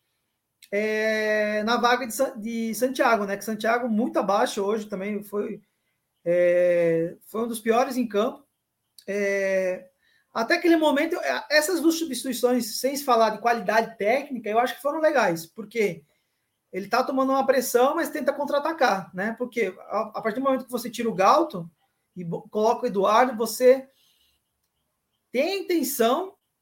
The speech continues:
de botar o time mais pra frente, né? A intenção é essa.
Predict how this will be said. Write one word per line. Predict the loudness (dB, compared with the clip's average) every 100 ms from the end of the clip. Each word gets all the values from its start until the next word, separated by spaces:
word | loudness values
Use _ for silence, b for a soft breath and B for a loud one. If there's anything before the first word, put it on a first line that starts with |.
| _ _ _
de | -6 0 0 0 -8 _ _ _ -2
botar | 0 4 4
o | 4
time | 0 -2
mais | 0 2
pra | 2
frente, | 2 0 0 -2
né? | -4 -6 -8
A |
intenção | -8 -4 -2 0
é | 0 -2
essa. | -4 -8